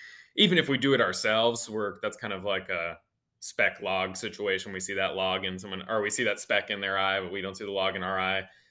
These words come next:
Uh, pretty much everybody would agree an obvious attempt for a person to bring glory to their self is,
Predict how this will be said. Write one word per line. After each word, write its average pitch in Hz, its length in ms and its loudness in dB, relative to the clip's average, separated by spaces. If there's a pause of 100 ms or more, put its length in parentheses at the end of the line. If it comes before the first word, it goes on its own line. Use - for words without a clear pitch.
(160)
Uh, 104 320 0 (120)
pretty 196 140 2
much 160 200 4
everybody 127 340 4
would 101 100 -2
agree 98 320 -4
an 101 100 -4 (140)
obvious 147 400 2
attempt 110 360 -6
for 104 120 -4
a 92 80 -6
person 110 640 -6 (180)
to 101 80 -14
bring 101 220 -6
glory 107 360 2
to 104 200 -8
their 90 200 -4
self 92 680 2
is, 98 380 -2